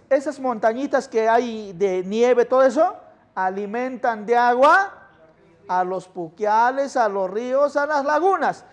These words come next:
Y nosotros de esas lagunas estamos captando agua. De esos ríos captamos agua, ¿para qué cosa?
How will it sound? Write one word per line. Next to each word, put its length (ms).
Y 120
nosotros 680
de 80
esas 260
lagunas 720
estamos 520
captando 680
agua. 460
De 100
esos 200
ríos 320
captamos 520
agua, 260
¿para 220
qué 100
cosa? 380